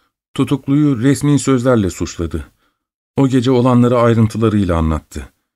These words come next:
Bekçinin kapının dışında olduğunu, evde de aileden ve bu yabancıdan başka kimsenin bulunmadığını söyledi. "Aile kendi mülkünü çalar mıydı?" Sonra sustu.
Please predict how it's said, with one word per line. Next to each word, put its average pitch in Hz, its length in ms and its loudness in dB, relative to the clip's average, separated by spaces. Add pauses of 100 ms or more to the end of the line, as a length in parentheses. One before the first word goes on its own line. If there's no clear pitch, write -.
(320)
Bekçinin 139 400 0
kapının 123 420 0
dışında 117 340 2
olduğunu, 90 720 0 (480)
evde 139 340 0
de 143 100 2
aileden 127 720 0
ve 117 220 -2
bu 156 100 -4
yabancıdan 120 640 0
başka 117 260 -2
kimsenin 127 520 0
bulunmadığını 92 580 0
söyledi. 69 520 -8 (760)
"Aile 107 480 2
kendi 107 380 0
mülkünü 104 440 2
çalar 143 320 -4
mıydı?" 147 420 -4 (880)
Sonra 123 380 -2
sustu. 98 460 -8